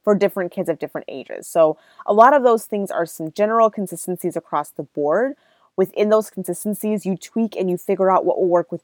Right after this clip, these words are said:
what work for you based on your needs, your resources, et cetera. And of course, not to mention,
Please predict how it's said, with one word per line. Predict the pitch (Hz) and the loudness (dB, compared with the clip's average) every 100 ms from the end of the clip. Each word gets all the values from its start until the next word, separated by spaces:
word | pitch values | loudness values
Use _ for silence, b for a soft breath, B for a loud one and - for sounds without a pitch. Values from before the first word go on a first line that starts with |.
| - | -10
what | 165 180 160 | 0 0 2
work | 175 175 | -2 -2
for | - - 175 | -4 0 0
you | 170 202 | 0 -2
based | - 170 - | 0 -2 -2
on | 151 143 | -10 -6
your | 156 196 190 | -2 -2 0
needs, | 175 170 - | -2 -4 0
your | 170 175 | 2 2
resources, | 170 156 151 - 151 - | 0 -4 -8 -8 -10 -10
et | - | -8
cetera. | - 156 147 - | -4 -2 -2 -4
And | 185 175 | -4 -6
of | - | -4
course, | - 165 - _ b - | -2 -2 -2 _ b -2
not | 185 131 | 0 0
to | 180 | -2
mention, | 170 165 - 165 | -4 -4 -4 -6